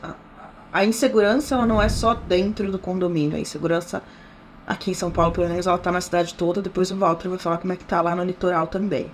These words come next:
Ah, mas o que o síndico pode fazer em relação a isso?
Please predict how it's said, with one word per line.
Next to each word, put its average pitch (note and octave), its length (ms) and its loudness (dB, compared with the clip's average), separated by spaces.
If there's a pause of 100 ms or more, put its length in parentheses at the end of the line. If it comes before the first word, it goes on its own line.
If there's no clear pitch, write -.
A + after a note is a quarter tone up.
(580)
Ah, E3+ 720 0 (680)
mas A3 200 4
o A3+ 40 -8
que D#4+ 160 2
o D4+ 40 2
síndico E4 640 2 (120)
pode A#3+ 280 4
fazer G#3+ 440 4
em C4 100 4
relação G#3+ 760 0 (1160)
a F#3+ 160 6
isso? - 400 -6